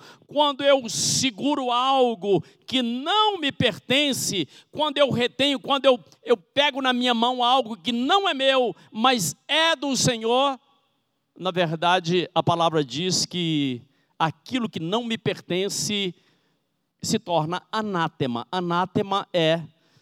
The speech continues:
maldição. Veja bem, quando o povo de Israel, está em Josué capítulo seis, verso dezesseis em diante,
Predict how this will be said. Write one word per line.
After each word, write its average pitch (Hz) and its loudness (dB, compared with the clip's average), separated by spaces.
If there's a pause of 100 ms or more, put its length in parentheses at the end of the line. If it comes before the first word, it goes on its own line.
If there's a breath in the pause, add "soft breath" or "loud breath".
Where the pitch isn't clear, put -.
(140)
maldição. 156 0 (1600 soft breath)
Veja 233 2
bem, 185 2 (760 soft breath)
quando 415 2
o 277 4
povo 330 0
de 196 -2
Israel, 185 2
está 190 -2
em 180 -2
Josué 180 0
capítulo 170 0
seis, 170 -4
verso 156 2
dezesseis 151 -2
em 143 0
diante, 147 -2